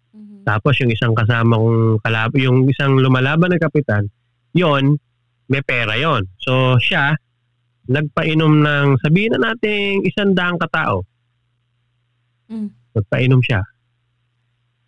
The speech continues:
Speaker 1: Okay.
Speaker 2: Yung mga nalasing niya na yun, siya na iboboto.
Speaker 1: Oh?
Speaker 2: Mm, pero ako, kunyari, hindi ako nagpainom, pero meron akong plano, meron akong konkretong, ah,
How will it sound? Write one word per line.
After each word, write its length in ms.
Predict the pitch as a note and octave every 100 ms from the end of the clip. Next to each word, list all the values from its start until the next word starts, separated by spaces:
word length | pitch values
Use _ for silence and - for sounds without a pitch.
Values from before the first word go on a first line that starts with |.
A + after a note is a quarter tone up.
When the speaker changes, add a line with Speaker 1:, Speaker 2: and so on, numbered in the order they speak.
| _ _ _
Speaker 1:
Okay. 320 | G#3+ - E3
Speaker 2:
Yung 160 | A#3+ D4
mga 160 | D#4 D4
nalasing 400 | B3+ A3+ - G3+
niya 120 | F#3+ E3+
na 80 |
yun, 160 | G#3+ G3+
siya 160 | E3+ F#3
na 80 |
iboboto. 560 | E3+ E3 C#3+ A#2 - B2 - _ _ _ _ _ _ _ _ _
Speaker 1:
Oh? 240 | - C5+ E5+ - _ _ _ _ _ - _ _ _ _ _ -
Speaker 2:
Mm, 320 | F3+ A#3+ B2+ F#2+
pero 320 | - E3 G#3 A3
ako, 400 | F3+ D#3+ E3 - _
kunyari, 480 | A#2+ D3+ G#3+ E3 C3+
hindi 160 | B2 C3
ako 200 | C3+ C3
nagpainom, 480 | C#3+ F3+ F3 C3 C3+ C3+ _ _ _ _ -
pero 320 | D3+ D3 D3+
meron 320 | C#3+ C#3+ C#3+ C#3
akong 240 | C3+ C3
plano, 640 | E3 E3+ D#3+ C3 B2 B2 - _ _ _ _ _
meron 240 | B2 B2+
akong 240 | B2+ B2 B2
konkretong, 800 | B2+ A#2+ B2 A#2+ B2+ A#2+ A#2 A2+
ah, 560 | G#2+ G#2 G#2 G2 G2